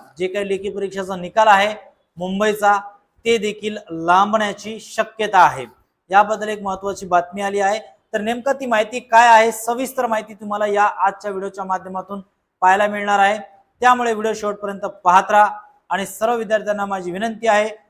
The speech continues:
चॅनलवरती पहिल्यांदा आला असाल तर सबस्क्राईब मात्र नक्कीच करून घ्या. बघा विद्यार्थी मित्रांनो, जर तुम्ही पोलीस भरतीची तयारी करत असाल किंवा इतर कोणत्याही स्पर्धा परीक्षेची तयारी करत असाल, तर तुमच्यासाठी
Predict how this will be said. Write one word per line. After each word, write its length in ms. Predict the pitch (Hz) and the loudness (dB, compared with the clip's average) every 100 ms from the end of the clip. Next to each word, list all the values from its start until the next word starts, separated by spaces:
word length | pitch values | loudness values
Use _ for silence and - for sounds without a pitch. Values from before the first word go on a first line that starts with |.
| _ - | _ 0
चॅनलवरती 440 | 247 247 226 220 | 2 2 -2 -6
पहिल्यांदा 440 | 196 190 190 190 | -6 -6 -4 2
आला 120 | 175 170 | 4 4
असाल 280 | 170 180 180 180 | 2 -2 -4 -10
तर 40 | |
सबस्क्राईब 500 | - 175 - 208 208 | -10 -10 -6 -6 -4
मात्र 300 | 170 - 170 | -6 -8 -12
नक्कीच 420 | 160 143 - 147 | -12 -18 -20 -20
करून 240 | - 123 113 | -16 -16 -16
घ्या. 120 | 104 _ _ _ _ _ _ - | -20 _ _ _ _ _ _ -2
बघा 200 | 208 247 | 2 4
विद्यार्थी 400 | 247 220 240 240 | 2 -2 -2 -4
मित्रांनो, 460 | 240 233 226 240 240 - _ _ 127 | -6 -2 0 0 -4 -12 _ _ -8
जर 180 | 160 254 | 0 2
तुम्ही 260 | 262 247 247 | 2 -4 -6
पोलीस 340 | 240 220 233 | -4 -4 -4
भरतीची 400 | 226 226 233 220 226 | -6 -6 -8 -10 -2
तयारी 220 | 220 220 | -2 -2
करत 280 | 220 220 214 | -4 -4 -4
असाल 340 | 208 220 220 220 | 0 0 0 -4
किंवा 180 | 220 233 220 | -2 -2 -2
इतर 280 | 202 233 233 | -10 -6 -6
कोणत्याही 680 | 214 202 - 220 196 196 247 | -8 -12 -4 -2 -2 -4 -10
स्पर्धा 360 | - 220 214 | -4 -2 -2
परीक्षेची 480 | 214 202 185 190 196 190 | -4 -6 -10 -12 -10 -6
तयारी 200 | 180 185 | -6 -6
करत 280 | 185 170 | -6 -8
असाल, 300 | 160 156 147 117 _ _ _ _ 196 | -8 -8 -8 -8 _ _ _ _ -10
तर 80 | |
तुमच्यासाठी 880 | 190 - 196 196 220 220 214 208 226 | -10 -8 -8 -6 -2 -2 -2 -4 -8